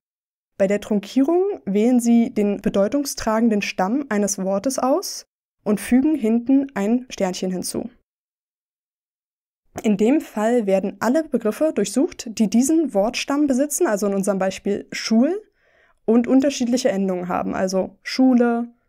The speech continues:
schulische, Schulmensa. Und diese Worte sind alle relevant für mein Thema und ich muss sie nicht einzeln eingeben, sondern kann sie somit mit einer einzigen Suche mit einbeziehen.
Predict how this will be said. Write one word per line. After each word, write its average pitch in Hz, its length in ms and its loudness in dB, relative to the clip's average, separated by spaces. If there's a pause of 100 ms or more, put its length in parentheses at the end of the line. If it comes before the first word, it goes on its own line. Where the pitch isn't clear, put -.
(300)
schulische, 226 760 0 (120)
Schulmensa. 220 920 0 (280)
Und 202 160 0
diese 254 240 2
Worte 240 240 2
sind 233 120 4
alle 233 220 0
relevant 202 340 0
für - 120 -2
mein 202 180 0
Thema 233 420 -2 (640)
und 208 100 0
ich 202 100 -2
muss 233 140 2
sie 226 60 0
nicht 208 180 0
einzeln 233 300 0
eingeben, 262 400 2
sondern 214 280 0
kann 196 180 -2
sie 202 120 -2
somit 233 340 2
mit 202 140 -4
einer 208 240 -2
einzigen 208 380 -2
Suche 196 360 0 (180)
mit 220 160 -2
einbeziehen. 190 560 -6